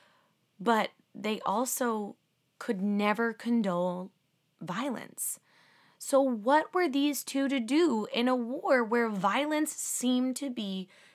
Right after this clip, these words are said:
the only option?" Noor and her brother decided that simply opposing fascism and racism and violence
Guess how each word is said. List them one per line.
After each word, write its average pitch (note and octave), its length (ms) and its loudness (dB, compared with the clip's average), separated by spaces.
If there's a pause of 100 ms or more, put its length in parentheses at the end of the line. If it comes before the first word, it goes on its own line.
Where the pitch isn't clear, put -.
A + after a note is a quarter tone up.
(160)
the G#3+ 320 -4
only F#3 560 -2 (100)
option?" - 480 -12 (1400)
Noor G#3 540 0
and F#3+ 180 -6
her A#3+ 160 0
brother E3+ 400 -6 (420)
decided G#3+ 640 2 (120)
that - 180 -10 (280)
simply A#3 520 -2
opposing G#3+ 560 0
fascism G3 680 -2
and E3 200 -8
racism F#3 560 -4
and D#3+ 160 -6
violence E3 580 -4